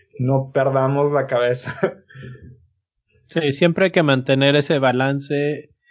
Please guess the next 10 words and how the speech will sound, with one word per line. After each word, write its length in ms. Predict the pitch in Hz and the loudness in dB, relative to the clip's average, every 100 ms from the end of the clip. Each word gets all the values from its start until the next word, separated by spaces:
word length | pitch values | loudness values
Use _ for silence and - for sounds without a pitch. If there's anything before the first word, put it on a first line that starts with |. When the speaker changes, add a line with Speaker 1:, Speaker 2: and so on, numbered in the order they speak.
| _ _ _ | _ _ _
Speaker 2:
esa, 680 | 147 170 160 147 117 85 - _ _ _ | -2 2 4 4 2 -2 -14 _ _ _
mantenerlo 800 | - 151 143 139 151 151 156 180 | -4 0 0 0 0 0 -2 -2
como 200 | 175 147 | -2 0
un 160 | 147 156 | 0 2
entretenimiento 920 | 160 151 131 135 127 135 139 139 165 | 0 0 -2 0 0 2 2 0 -2
y 60 | 156 | 0
no 180 | 139 131 | 0 -2
como 260 | 147 135 | -2 -2
una 220 | 127 127 120 | -2 -2 -2
obsesión, 720 | 117 117 - 123 139 175 | -4 -10 -4 -2 -2 -4